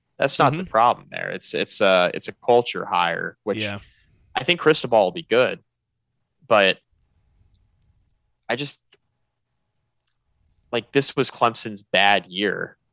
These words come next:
Speaker 1: and if it weren't for losing to N C State, we, we kind of would have been in the same spot we've been in. <laughs> Like, it's just
Speaker 2: Yeah.
Speaker 1: inter-, it's interesting. Like, this was the, this was the down year. Does it, can it get worse? Will it get worse?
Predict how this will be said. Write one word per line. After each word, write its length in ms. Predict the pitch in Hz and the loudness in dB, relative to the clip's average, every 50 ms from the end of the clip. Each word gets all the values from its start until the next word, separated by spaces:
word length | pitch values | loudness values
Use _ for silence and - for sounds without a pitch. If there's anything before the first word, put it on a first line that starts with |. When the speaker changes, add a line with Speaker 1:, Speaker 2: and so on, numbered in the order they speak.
| _ _ - - | _ _ -6 -2
Speaker 1:
and 300 | 95 90 90 92 90 60 | -2 0 0 -2 -2 -4
if 160 | 64 - - | -6 -6 -8
it 80 | 90 - | -8 -4
weren't 240 | 107 110 113 - | -2 -2 -2 -4
for 120 | - 107 92 | -6 -10 -10
losing 520 | 87 - 101 104 104 - 101 95 92 92 92 | -6 -4 -6 -4 -4 -6 -6 -8 -8 -8 -8
to 480 | - 101 90 92 90 90 90 90 - _ _ _ _ _ _ _ | -2 0 2 2 4 2 2 0 -2 _ _ _ _ _ _ _
N 140 | - 101 101 | -4 -4 -2
C 200 | - - 85 - | -4 -6 -4 -4
State, 520 | - - - - 98 101 92 85 87 - _ _ _ _ _ _ - | -4 -4 0 2 4 4 4 2 0 -4 _ _ _ _ _ _ -16
we, 140 | - 170 - - | -16 -16 -16 -16
we 140 | - 92 90 | -16 -16 -14
kind 260 | - - 107 98 101 | -6 -2 -2 -2 -2
of 60 | 104 92 | -4 -2
would 180 | 92 95 85 | -2 0 0
have 80 | 82 - _ _ _ _ _ _ _ | 0 -4 _ _ _ _ _ _ _
been 160 | 101 98 92 | 2 2 2
in 40 | 85 | 0
the 80 | 82 82 | -4 -6
same 240 | - - 104 92 87 | -4 -2 -2 -2 -2
spot 300 | - - - 95 92 - | -2 -2 0 2 0 2
we've 160 | 85 85 - | 0 -4 -2
been 180 | - 95 104 95 | 0 0 0 0
in. 180 | - 85 85 - _ | -2 -8 -12 -12 _
<laughs> 280 | - - - - - | -4 -4 -2 2 6
Like, 180 | 247 240 240 - - - - - - 320 262 - - _ - - - - _ - | 6 6 8 8 6 6 6 6 4 4 4 4 2 _ -18 -18 -18 -20 _ -12
it's 260 | - - - - - | -4 0 0 0 0
just 440 | - 113 87 85 - - - - - _ _ _ _ | 0 -2 -4 -4 -4 -6 -6 -6 -10 _ _ _ _
Speaker 2:
Yeah. 220 | - 120 127 160 160 - - _ _ _ _ _ _ - | -6 -4 -4 -4 -6 -10 -18 _ _ _ _ _ _ 0
Speaker 1:
inter-, 220 | 127 110 - 110 - | 0 2 2 0 2
it's 180 | 98 110 - 131 | 2 4 4 4
interesting. 460 | 123 113 - - - - 92 92 - _ - | 2 2 -2 -10 -12 -10 -10 -10 -12 _ -2
Like, 140 | 104 101 104 | -2 0 0
this 180 | - - - | 0 0 2
was 220 | 131 117 104 - - | 2 0 0 0 -4
the, 140 | 110 104 - | -8 -8 -8
this 180 | 110 117 - - | -8 -10 -10 -8
was 140 | 117 - - | -8 -10 -10
the 100 | - 90 | -12 -6
down 320 | - 104 120 135 127 98 | 0 2 2 2 2 0
year. 220 | 85 82 87 92 - | -4 -10 -12 -12 -12
Does 120 | - - 95 | -12 -12 -12
it, 100 | 90 - _ _ _ _ _ | -12 -14 _ _ _ _ _
can 180 | - 170 165 139 | 0 0 2 2
it 120 | 107 - - | 0 -2 -4
get 200 | 80 - - - | -6 -6 -2 -2
worse? 260 | 87 85 95 - - | -2 -2 -2 -4 -2
Will 180 | 113 117 104 90 | 0 0 0 0
it 60 | 85 | -2
get 200 | 90 - - - | -6 -10 -12 -14
worse? 340 | - 50 50 50 - - | -16 -18 -16 -14 -14 -16